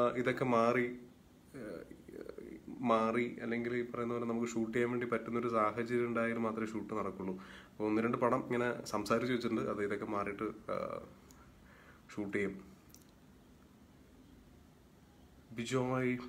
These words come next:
ഉം, നാട് കണ്ണൂരാണ്. കണ്ണൂർ അഴീക്കോട് എന്ന് പറയുന്ന സ്ഥലത്താണ്, ആ, നാട്. വിഷ്ണു,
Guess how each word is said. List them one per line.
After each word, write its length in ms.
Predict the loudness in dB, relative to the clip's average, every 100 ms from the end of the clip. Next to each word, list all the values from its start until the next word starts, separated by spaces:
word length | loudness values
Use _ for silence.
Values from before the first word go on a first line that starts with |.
| -14 -16 -2
ഉം, 540 | 2 4 4 2 0 -6 -16 -20 -20 -20 -20 -20 -20 -20 -20 -20 -20 -12 0
നാട് 320 | 6 8 8
കണ്ണൂരാണ്. 760 | 6 4 6 6 6 4 2 2
കണ്ണൂർ 440 | 2 4 4 4
അഴീക്കോട് 520 | 4 4 2 2 0
എന്ന് 120 | 2 0
പറയുന്ന 160 | 0
സ്ഥലത്താണ്, 560 | 0 -2 -2 -4 -4 -12 -16 -6
ആ, 100 | -4
നാട്. 260 | -2 -2 -4 -6 -12 -20 -20 -12 -2
വിഷ്ണു, 600 | -2 0 0 2 2